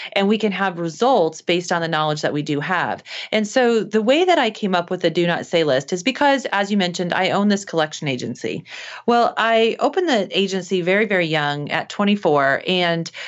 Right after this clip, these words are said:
from the beginning, I wanted to, I wanted to do collections differently than the rest of the industry. So I started taking a sales approach. I thought that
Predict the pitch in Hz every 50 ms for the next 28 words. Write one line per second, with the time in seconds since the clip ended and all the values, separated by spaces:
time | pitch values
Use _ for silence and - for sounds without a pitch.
0 | - - - - - 285 320 359 392 403 359 330 269 202 220 208 196 190 180 170
1 | 170 - - 190 208 208 202 208 240 269 302 330 359 349 285 - - - 220 208
2 | 202 190 185 185 180 175 170 165 160 - - _ _ _ - - 214 220 220 277
3 | 320 370 392 359 - 247 214 240 220 214 202 196 185 180 175 165 - - - -
4 | 208 202 196 196 196 - 190 170 165 156 160 165 156 202 208 208 - 247 208 208
5 | 202 196 185 185 180 175 165 160 160 170 170 - 160 160 147 - 156 156 156 151
6 | 151 - - 95 87 - 202 220 214 226 233 220 - 285 302 339 359 349 - -
7 | 226 208 196 - 190 170 156 151 - - 185 175 180 175 170 175 165 - - 143
8 | - - - - - - - - - - - - - - 202 220 220 220 - 262
9 | 269 285 311 320 311 - 214 190 180 170 170 170 - - _